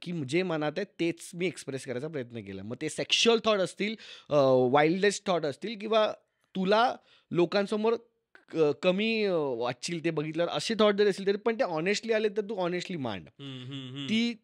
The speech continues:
Speaker 1: ते जर लॉजिक ठेवलं तर मला असं वाटतं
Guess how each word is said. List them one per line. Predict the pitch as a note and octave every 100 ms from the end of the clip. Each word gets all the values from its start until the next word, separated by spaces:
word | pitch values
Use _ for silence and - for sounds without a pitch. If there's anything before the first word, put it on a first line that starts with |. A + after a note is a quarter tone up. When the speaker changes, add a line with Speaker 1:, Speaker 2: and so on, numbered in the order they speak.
| -
Speaker 1:
ते | F#3 F#3+
जर | F#3+ G3+ - _
लॉजिक | D3 C3+ C#3 D#3 -
ठेवलं | C#3+ G#2+ B2 - _ _ _ _ _ -
तर | G3 A3+ - _ _ -
मला | D#3+ E3
असं | D#3+
वाटतं | F3 F3